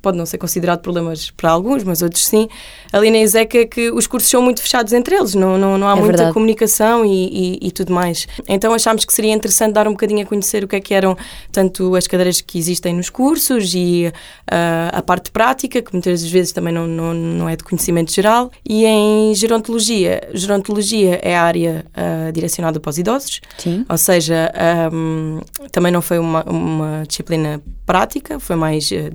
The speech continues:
Speaker 1: teórica. Ah, a abordagem de, de, do que é a gerontologia, do que é que, do que é que nós, enquanto educadores sociais, também podemos fazer nesta área. Ahm,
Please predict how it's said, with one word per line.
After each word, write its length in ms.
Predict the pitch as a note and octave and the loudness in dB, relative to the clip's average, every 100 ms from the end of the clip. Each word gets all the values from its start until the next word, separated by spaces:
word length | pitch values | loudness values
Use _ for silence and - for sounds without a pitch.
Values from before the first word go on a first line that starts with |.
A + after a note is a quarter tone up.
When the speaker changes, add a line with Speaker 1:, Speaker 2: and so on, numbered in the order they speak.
| - | -6
Speaker 1:
teórica. 560 | F3+ F#3 A#3 A3+ B3+ - - - - | 0 2 0 -4 -6 -6 -20 -20 -10
Ah, 520 | - F#3 F3+ F3+ F3+ - | -2 2 2 0 -2 0
a 100 | F3 | 0
abordagem 680 | F#3 F3+ F3+ E3 E3+ E3 - | 0 2 2 2 -2 -2 -6
de, 300 | E3+ E3+ E3 | -2 -2 -2
de, 420 | D#3 D#3+ D#3+ D#3 D#3 D#3+ - _ - | -4 -6 -6 -6 -8 -12 -16 _ -6
do 120 | F3 | -4
que 140 | G#3+ | 2
é 100 | A3 | 2
a 40 | G3+ | 2
gerontologia, 840 | E3+ F3+ - G3 A3 G3+ A3 A3 | 0 -2 -2 -2 -2 -2 2 2
do 160 | F3+ F3+ | 0 -2
que 120 | F#3 | -4
é 40 | |
que, 520 | E3+ - F3+ E3+ E3+ E3+ - - | -6 -4 -2 0 -2 -6 -14 -20
do 60 | - | -2
que 80 | F#3 | -2
é 20 | |
que 100 | F#3 | 2
nós, 200 | G3 F#3 | 2 4
enquanto 280 | F#3 F#3 F#3 | 0 0 -2
educadores 360 | - F#3 F#3 | -2 0 0
sociais, 380 | - - F#3+ F#3 | -2 -2 0 0
também 240 | - F#3 F3+ | 0 -2 -2
podemos 420 | F#3 F3+ F3+ E3+ | -2 0 0 -2
fazer 400 | F3 F3 F#3 - - - | -4 0 0 -2 -16 -6
nesta 280 | F#3+ F#3 - | -2 0 2
área. 520 | F#3 F3+ G3 A3 A3 A3 - - - - | 4 4 4 2 -2 -6 -18 -20 -20 -4
Ahm, 920 | F3+ F3+ F3 F3+ F3+ F3+ F3+ F3+ F3+ | 0 2 2 0 0 -2 -2 -2 -4